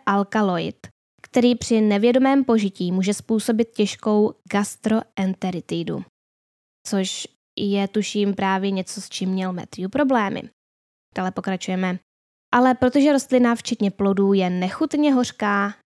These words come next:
nejsou případy těchto otrav zaznamenány.“ Takže opět, někteří tady vidí spojitost mezi tím, že je ta rostlina jedovatá, a tím, k čemu se používala a tak dále,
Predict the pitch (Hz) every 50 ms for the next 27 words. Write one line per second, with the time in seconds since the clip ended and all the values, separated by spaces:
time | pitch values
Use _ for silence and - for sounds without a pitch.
0 | _ - 196 190 190 190 202 226 240 - - - 247 233 240 233 - - - 208
1 | 196 196 196 - 196 196 196 196 - 196 185 - - 180 - 196 185 - 185 180
2 | 180 185 - - - - _ - 180 175 180 180 180 185 185 180 175 170 175 175
3 | 175 175 175 175 175 185 - - _ _ _ _ _ _ _ _ _ _ _ _
4 | _ _ _ _ _ - 277 254 277 - 220 - 240 233 226 226 - _ _ _
5 | - 247 233 233 247 247 - - 277 269 262 247 262 247 247 226 220 220 208 226
6 | 220 - - - 220 214 214 - 220 214 - - - 220 214 214 202 202 208 208
7 | 202 202 202 202 _ _ _ _ _ _ _ _ - 233 233 226 226 226 226 226
8 | 226 - _ _ _ _ _ _ - 220 208 220 214 208 214 - 214 208 214 202
9 | - - 208 202 202 190 190 190 208 208 226 214 202 208 202 - - 202 202 196
10 | 196 196 - - 190 - - 202 202 196 202 196 196 - - _ _ _ _ -
11 | - - - 220 214 202 - 196 185 - _ 240 240 - 233 233 202 202 214 214
12 | 196 208 202 202 190 - - - - 185 190 208 208 226 254 247 240 240 233 233
13 | 240 233 226 226